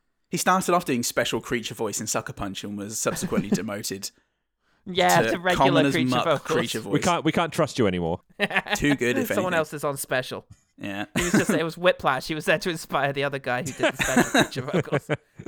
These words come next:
Speaker 2: Just trying to get him jealous.
Speaker 3: A man's
Speaker 1: It
Speaker 3: man.
Speaker 1: worked. That was Frank
Speaker 2: <laughs>
Speaker 1: Oz.
Speaker 2: It did work. Yeah. Oh, God. It drove him to greatness.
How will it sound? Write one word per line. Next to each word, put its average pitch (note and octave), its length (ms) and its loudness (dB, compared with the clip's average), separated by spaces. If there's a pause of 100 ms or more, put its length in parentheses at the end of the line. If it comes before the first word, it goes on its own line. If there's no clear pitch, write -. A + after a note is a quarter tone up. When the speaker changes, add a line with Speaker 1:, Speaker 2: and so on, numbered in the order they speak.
(100)
Speaker 2:
Just - 120 -18
trying D3 140 2
to C#3 40 -4
get D3 120 0
him C3+ 80 -6
jealous. C3+ 500 -4 (840)
Speaker 3:
A G2+ 80 0
man's A#2+ 280 0
Speaker 1:
It - 40 -2
Speaker 3:
man. D#2 100 2
Speaker 1:
worked. C3 300 0 (580)
That - 100 -4
was B2 140 -4
Frank D3+ 260 0
Speaker 2:
<laughs> - 0 -
Speaker 1:
Oz. C#3+ 260 0
Speaker 2:
It D3 80 2
did D3 60 -12
work. C3+ 380 -2 (340)
Yeah. C3+ 240 -8 (220)
Oh, G3 100 2
God. G3 500 6
It F#3 140 -8
drove G#3 300 2
him F3+ 80 -4
to E3 80 -10
greatness. C3+ 520 -8